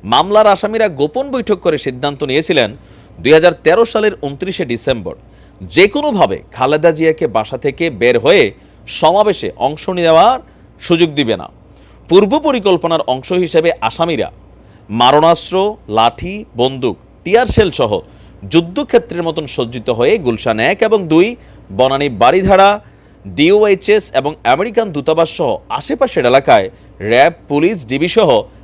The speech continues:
আঠাইশ ডিসেম্বর থেকে অবস্থান নেয়। সঙ্গে আওয়ামী লীগের সন্ত্রাসীরা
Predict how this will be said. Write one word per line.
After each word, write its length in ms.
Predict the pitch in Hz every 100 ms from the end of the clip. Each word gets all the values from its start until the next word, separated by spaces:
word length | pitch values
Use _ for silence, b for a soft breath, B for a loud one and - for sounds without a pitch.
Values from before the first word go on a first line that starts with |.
| -
আঠাইশ 360 | 139 - 214 208
ডিসেম্বর 440 | 151 127 139 131
থেকে 320 | 123 135 123 95
অবস্থান 420 | 110 113 117 135
নেয়। 240 | 131 156 254 b b b
সঙ্গে 480 | - 190 220 208 123 -
আওয়ামী 300 | - 131 202
লীগের 220 | 247 240 214
সন্ত্রাসীরা 760 | - 143 143 151 151 135 92